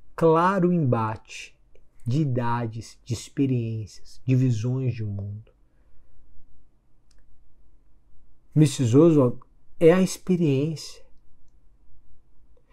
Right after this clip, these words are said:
Se você conversar com uma pessoa de sessenta anos,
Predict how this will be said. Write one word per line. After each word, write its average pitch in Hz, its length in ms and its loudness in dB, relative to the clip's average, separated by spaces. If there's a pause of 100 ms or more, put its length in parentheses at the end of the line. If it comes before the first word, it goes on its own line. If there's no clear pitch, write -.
(220)
Se - 120 4
você 180 380 6
conversar 147 1080 -2
com 143 120 -2
uma 147 120 0
pessoa 139 420 -2
de 135 100 -10
sessenta 185 720 -4
anos, 131 720 -8